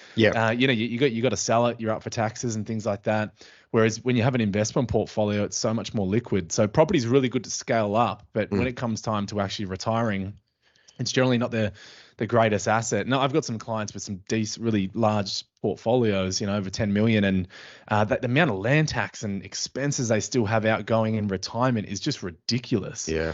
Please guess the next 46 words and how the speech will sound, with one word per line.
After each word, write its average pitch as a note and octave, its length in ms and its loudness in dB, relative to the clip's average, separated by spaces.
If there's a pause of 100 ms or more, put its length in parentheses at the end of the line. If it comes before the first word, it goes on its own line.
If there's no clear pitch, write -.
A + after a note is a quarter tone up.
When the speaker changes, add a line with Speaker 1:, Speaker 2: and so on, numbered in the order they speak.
(160)
Speaker 2:
And, A2 460 2
and B2 200 -2
that's C3 240 0
where A#2+ 200 0
they're, B2 120 0
they're B2 200 -2
looking A2 320 -4
at G2+ 100 -6
slowly G#2 400 -2
having F#2+ 280 -2
to, F#2+ 240 -2 (320)
to A#2+ 60 -2
trim A#2 280 2
down D3 240 4
on C3+ 100 2
it. A2+ 60 -2
But B2+ 180 -2
the C#3 80 -2
property's C3+ 400 4
done A#2+ 180 -4
its - 340 -12 (180)
role A2+ 400 2
in G#2+ 80 -4
terms A2 260 -6
of G2+ 80 -8
s-, - 120 -6
building B2+ 440 0
and G#2 80 -4
scaling A#2+ 400 -2
their G#2 140 0
wealth. A2+ 340 2
But G2+ 120 0
in G#2+ 80 -8
terms C3 280 0
of G#2 160 -2 (400)
at B2 160 -2
retirement, A2 640 -2
that G#2+ 240 0
liquidity B2 680 0
and, G#2 180 -4
you A2 80 -6
know, A#2 120 0
franking A#2 340 -6
credits A2 380 -2
and G2+ 120 -2
taxation, G#2+ 800 -4